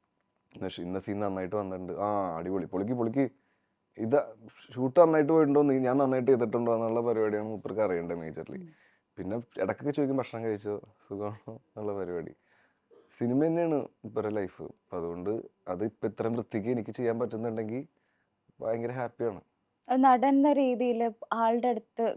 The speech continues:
Speaker 2: കണ്ട ഏറ്റവും വലിയൊരു ക്വാളിറ്റി എന്താ? അത് അർജുൻ ചേട്ടൻ ലൈഫിലേക്ക് എടുത്തിട്ടുണ്ടോ?
Speaker 1: കൃത്യനിഷ്ഠ. അത് ഏറ്റെടുക്കാൻ നോക്കുന്നുണ്ട്, പക്ഷെ നടക്കണില്ല. അത് ഭയങ്കര, ഭയങ്കര ടൈമിംഗ്, ടൈം പ്രോപ്പറായിട്ട് മെയിൻറ്റെയിൻ ചെയ്ത് പോകുന്ന ഒരാളാണ്. ഒരു സ-, ഒരു സമയം പറഞ്ഞ ആ സമയത്തിന് അഞ്ച് മിനിറ്റ് മുമ്പെങ്കിലും റെഡി ആയിട്ട് സ്ഥലത്തെത്തുക,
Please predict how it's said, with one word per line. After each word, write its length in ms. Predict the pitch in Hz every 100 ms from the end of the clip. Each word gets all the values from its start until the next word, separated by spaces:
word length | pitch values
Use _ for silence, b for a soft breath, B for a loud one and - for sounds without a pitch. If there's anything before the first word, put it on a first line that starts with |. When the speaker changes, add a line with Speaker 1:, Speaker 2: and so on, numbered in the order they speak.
| -
Speaker 2:
കണ്ട 200 | 214 208
ഏറ്റവും 340 | 226 214 247
വലിയൊരു 200 | 226 214
ക്വാളിറ്റി 420 | 208 208 190 190 208
എന്താ? 280 | 185 180
അത് 240 | 180 180 185
അർജുൻ 320 | 196 180 196
ചേട്ടൻ 200 | 202 202
ലൈഫിലേക്ക് 460 | 202 190 - 196 190
എടുത്തിട്ടുണ്ടോ? 540 | 185 - 202 185 160
Speaker 1:
കൃത്യനിഷ്ഠ. 1000 | 156 92 - _ _ _ - _ _ -
അത് 120 | 95
ഏറ്റെടുക്കാൻ 460 | 87 - 98 95 107
നോക്കുന്നുണ്ട്, 500 | 113 98 101 113 104
പക്ഷെ 180 | 87 101
നടക്കണില്ല. 1080 | 98 82 - - - 104 - - _ B B B B _ _ -
അത് 160 | 90
ഭയങ്കര, 500 | - - 127 120 127
ഭയങ്കര 260 | 127 117 131 139
ടൈമിംഗ്, 460 | 123 120 120 127 - _ 120
ടൈം 380 | 120 139 147 139 - 143 -
പ്രോപ്പറായിട്ട് 460 | 127 113 120 110
മെയിൻറ്റെയിൻ 400 | 120 113 104 101
ചെയ്ത് 160 | 101 101
പോകുന്ന 360 | 101 101 95 95
ഒരാളാണ്. 460 | 92 82 78 78
ഒരു 100 | 87
സ-, 100 | -
ഒരു 160 | 101 95
സമയം 320 | 110 101 101
പറഞ്ഞ 180 | 101 101
ആ 100 | 98
സമയത്തിന് 460 | 110 104 98 98
അഞ്ച് 220 | 101 98 98
മിനിറ്റ് 160 | 95
മുമ്പെങ്കിലും 340 | 101 92 98 98
റെഡി 220 | 98 90
ആയിട്ട് 200 | 90 98
സ്ഥലത്തെത്തുക, 840 | - _ 98 90 92 - 92 90